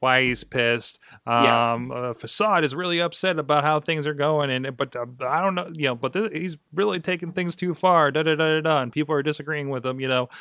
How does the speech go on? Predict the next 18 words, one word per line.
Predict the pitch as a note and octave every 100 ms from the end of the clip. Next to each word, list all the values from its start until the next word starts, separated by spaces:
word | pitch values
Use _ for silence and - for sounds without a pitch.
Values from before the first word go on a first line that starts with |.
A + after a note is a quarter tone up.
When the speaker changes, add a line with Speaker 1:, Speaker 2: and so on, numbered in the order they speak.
| - -
Speaker 1:
I | C#3
mean, | C3+
there's | C3 B2
a |
lot | C#3 C3+
of | C3+
that | C3+ B2+
kind | - B2+
of | -
stuff | A#2+
going | - A#2 C3+
in. | C#3
And | A#2 C3 D3 D#3
you're | F3
right, | C#3+
it's | A#2
a | A#2+
storytelling, | D3+ D3+ C#3+ C#3+ C3+